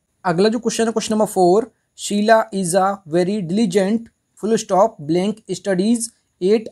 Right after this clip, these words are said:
hours a day।" तो इसमें आप लोग सोच लीजिए इसका राइट ऑप्शन क्या होगा।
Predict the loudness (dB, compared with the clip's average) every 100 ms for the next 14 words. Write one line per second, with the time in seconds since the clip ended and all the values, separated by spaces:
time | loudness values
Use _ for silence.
0 | 0 2 2 0 -2 -2 0 2 2 0
1 | -2 _ _ _ -10 -6 -2 -2 -2 -2
2 | -2 -2 -2 -2 -2 -2 0 2 2 0
3 | -4 -6 -2 0 2 2 0 -2